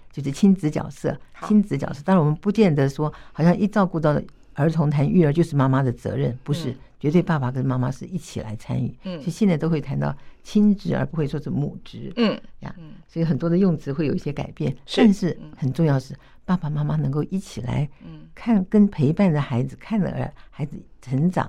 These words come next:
Speaker 2: 是。
Speaker 1: 父母亲也在成长。
Speaker 2: 是。
Speaker 1: 那然后走到一个成长阶段，就像我们自己看到女儿也大了，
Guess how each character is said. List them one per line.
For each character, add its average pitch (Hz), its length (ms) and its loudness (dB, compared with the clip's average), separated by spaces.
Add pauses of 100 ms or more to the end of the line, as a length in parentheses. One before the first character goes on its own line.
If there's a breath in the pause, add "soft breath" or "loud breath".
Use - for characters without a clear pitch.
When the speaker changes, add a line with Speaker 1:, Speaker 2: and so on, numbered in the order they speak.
Speaker 2:
是。 143 280 0
Speaker 1:
父 233 100 2
母 143 160 4
亲 170 280 -2
也 127 120 0
在 170 180 0
成 127 320 -4
长。 - 220 -12
Speaker 2:
是。 - 280 -2 (140)
Speaker 1:
那 175 140 2
然 151 160 2
后 180 140 4 (200)
走 - 160 -4
到 175 180 0
一 156 80 -2
个 156 80 -2
成 147 160 -4
长 135 120 0
阶 139 100 -2
段， 139 100 2
就 139 80 -2
像 135 180 0
我 127 100 0
们 135 140 -2
自 147 100 -12
己 147 120 -6
看 156 120 -2
到 139 80 2
女 131 160 2
儿 131 140 2
也 131 120 0
大 131 260 -2
了， - 180 -10